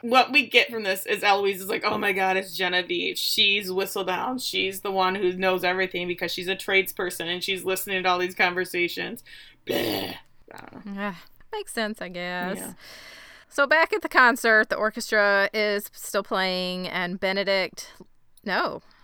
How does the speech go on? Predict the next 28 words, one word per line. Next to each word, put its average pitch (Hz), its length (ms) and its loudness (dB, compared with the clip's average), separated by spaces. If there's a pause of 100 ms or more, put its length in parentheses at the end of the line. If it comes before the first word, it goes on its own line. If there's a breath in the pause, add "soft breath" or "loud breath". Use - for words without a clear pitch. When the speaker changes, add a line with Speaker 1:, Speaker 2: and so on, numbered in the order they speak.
Speaker 2:
Benedict, - 680 -12 (100)
Kelly. - 480 -4 (480 loud breath)
Anthony 170 720 0 (180 loud breath)
looks 202 240 -2
down 185 240 4
at 185 60 -4
the 202 80 -6
crowd 165 360 6
and 170 120 -4
notices 170 440 -2
Sienna 175 600 -2
holding 170 320 -4
hands 156 360 -8
with 170 120 -8
some 185 180 -6
dude, 151 480 -6
and 170 80 -10
he's, 156 420 -8
like, 170 240 -6
miserable, 147 840 -6
and 147 180 -10
Simon 160 300 -4
and 175 160 -6
Daphne 156 460 2
look 151 200 -4
miserable. 156 520 -4
Everybody's 220 420 6
miserable. 160 400 -8